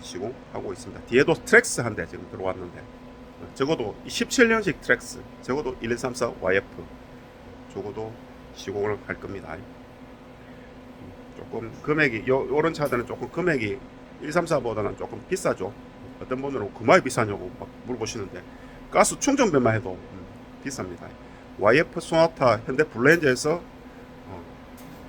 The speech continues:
가스비가 이십오만 원, 충전비 한 이십오만 원 정도 나옵니다. 그러니까 그런 거 참고하시고, 어, 예, 지금 일삼사는 충전해봤자 한 칠만 원, 팔만 원 이 정도밖에 안 하죠.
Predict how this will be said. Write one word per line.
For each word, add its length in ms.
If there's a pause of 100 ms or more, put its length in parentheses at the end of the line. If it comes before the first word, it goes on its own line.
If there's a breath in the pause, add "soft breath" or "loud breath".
(600)
가스비가 540
이십오만 500
원, 180
충전비 380
한 160
이십오만 320
원 100
정도 160
나옵니다. 340 (1300)
그러니까 240
그런 200
거 80
참고하시고, 640
어, 840
예, 120 (180)
지금 440 (320)
일삼사는 580
충전해봤자 520
한 80
칠만 440
원, 140
팔만 320
원 40
이 40
정도밖에 400
안 100
하죠. 260